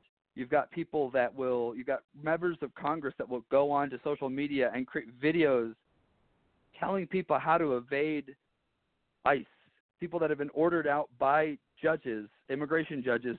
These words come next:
because they're not lawfully supposed to be here. They, they didn't have a legitimate asylum claim. They entered our country Ill-, illegally. They're ordered out by a judge,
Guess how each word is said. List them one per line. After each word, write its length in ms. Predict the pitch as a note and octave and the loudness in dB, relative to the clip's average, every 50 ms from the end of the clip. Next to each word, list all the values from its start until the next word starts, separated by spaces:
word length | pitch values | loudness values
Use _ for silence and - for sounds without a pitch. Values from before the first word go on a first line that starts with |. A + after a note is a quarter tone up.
| _ - | _ -8
because 260 | C3+ B2 - B2+ A#2+ | -8 -4 -4 -2 2
they're 140 | B2 B2 B2+ | 4 4 6
not 220 | C3+ C3+ C3+ B2+ | 6 4 2 2
lawfully 420 | B2 B2+ C3 C#3+ D3 - D#3 D#3 D3 | 4 4 4 4 2 -2 -8 -10 -10
supposed 260 | - D#3+ D#3 D3 - | -8 -10 -10 -10 -10
to 60 | D3+ | -12
be 200 | D3 D#3 E3 E3 | -10 -8 -8 -8
here. 280 | D#3 D#3 D3 C#3 C3 B2+ | -6 -4 -4 -4 -4 -4
They, 220 | B2+ C3 B2 A2 F2+ | -6 -6 -8 -8 -6
they 120 | A#2+ A#2+ B2+ | -8 -8 -6
didn't 260 | A#2+ C#3 C#3+ C#3 B2+ | -6 -8 -8 -8 -8
have 240 | C#3+ C#3+ C#3 C#3 C3+ | -4 -2 -2 -2 -2
a 60 | C3 | -2
legitimate 560 | A#2+ A#2+ C3 B2+ - C#3 C#3+ D3 D3+ D#3 - - - | -4 -4 -6 -6 -6 -6 -6 -6 -6 -8 -8 -4 -4
asylum 440 | D3+ C#3 - E3+ D#3+ D#3+ E3 D3+ C3+ | -2 0 2 4 4 4 4 2 0
claim. 480 | - - C3+ B2+ A#2+ A#2 A2+ A2+ C3 - _ _ _ _ _ _ - - | 0 2 2 2 2 0 -2 -4 -6 -8 _ _ _ _ _ _ -10 -2
They 140 | - A#2 B2 - - | 0 0 0 0 0
entered 320 | C3 C#3 D3 - D#3+ D3+ | -2 -2 0 0 2 4
our 140 | D3 C#3+ C3+ | 4 4 4
country 400 | - - E3 E3 D#3+ - E3 D#3 C3+ | 2 -2 -10 -10 -8 -8 -8 -4 -4
Ill-, 220 | C#3 C#3+ C#3+ - _ _ - | -4 -6 -6 -10 _ _ -4
illegally. 760 | C3 C3+ B2+ C#3+ D#3 F3+ G3+ E3 E3 C#3 B2+ A#2+ A#2 A#2 A#2+ - _ _ _ _ _ _ _ - | -4 -2 -2 -2 -2 -2 0 0 2 2 2 0 0 -4 -6 -12 _ _ _ _ _ _ _ -4
They're 80 | - C3 | -2 -2
ordered 380 | B2 C3+ D3+ E3+ E3+ F3+ F3 | 2 4 4 4 4 2 2
out 140 | F3+ F3 D#3+ | 2 0 0
by 140 | D#3 F3 D#3+ | -2 -4 -4
a 80 | D#3 D3+ | -4 -4
judge, 400 | D3+ - F3+ E3 D3+ C3+ B2+ | -6 -4 -2 -2 -2 -2 -2